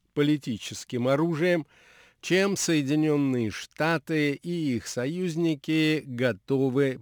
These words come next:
признать. Последний раз Афганистану перекрывали доступ к финансовым рынкам, когда эта страна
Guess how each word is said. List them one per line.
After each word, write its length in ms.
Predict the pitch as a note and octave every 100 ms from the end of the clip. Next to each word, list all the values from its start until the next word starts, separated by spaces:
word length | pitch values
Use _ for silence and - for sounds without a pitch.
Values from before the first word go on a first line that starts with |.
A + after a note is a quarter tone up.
| -
признать. 680 | D3 E3 D#3 D#3 G2 - - _ _ _ _ _ _ _ _ _ _ _ -
Последний 720 | D3+ - B3 G#3+ G3+ E3+ C#3+ -
раз 600 | C#3 C3 F3 - - -
Афганистану 960 | E3 E3 D3 D3 B2 - D#3 E3 D#3+ D3
перекрывали 960 | D#3 D#3+ - E3 D#3+ C#3 C3 B2+ A2+ - -
доступ 720 | B2 A2+ D3 C3 - B2 G2+ - _ _
к 80 | -
финансовым 760 | D#3+ D#3+ C#3+ G#2+ - B2 C3
рынкам, 480 | E3 G#3 F3 F#3+ D#3+ _ - - _ _ _ _
когда 680 | E3+ E3 C#3+ D3+ D3+ D3 C3+ -
эта 480 | D#3 C3 C3+ B2+ -
страна 720 | - - C#3 C#3 E3 F#3